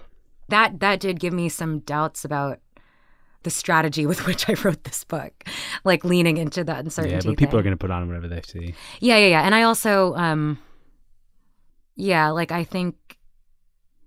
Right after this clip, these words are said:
Speaker 1: like, I both feel extremely fatalistic all the time and extremely happy to be alive, <laughs> you know? And I think,
Speaker 2: Yeah.
Speaker 1: uh, maybe the two are, yeah, they're related, clearly. <laughs> So.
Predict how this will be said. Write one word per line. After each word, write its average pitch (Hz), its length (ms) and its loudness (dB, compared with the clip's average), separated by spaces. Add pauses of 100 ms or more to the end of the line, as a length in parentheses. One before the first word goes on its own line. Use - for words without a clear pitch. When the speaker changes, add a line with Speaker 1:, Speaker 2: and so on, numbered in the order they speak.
(140)
Speaker 1:
like, 175 140 -2
I 175 120 0
both 175 300 -2
feel 170 220 -2
extremely 165 500 -4
fatalistic 147 800 -6
all 143 140 -2
the 147 100 -6
time 147 320 -2
and 143 100 -2
extremely 143 560 -4
happy 143 280 -4
to 147 60 -4
be 143 120 -4
alive, 143 540 -6 (400)
<laughs> - 140 -12
you 180 140 2
know? 165 180 6
And 170 120 4
I 160 80 2
think, 160 360 0
Speaker 2:
Yeah. 147 260 0
Speaker 1:
uh, 139 60 -2 (680)
maybe 165 240 0
the 160 80 0
two 165 160 -2
are, 151 140 -2
yeah, 143 220 -2
they're 160 140 -6
related, 151 380 -2
clearly. 156 400 -6
<laughs> - 40 -16
So. - 360 -6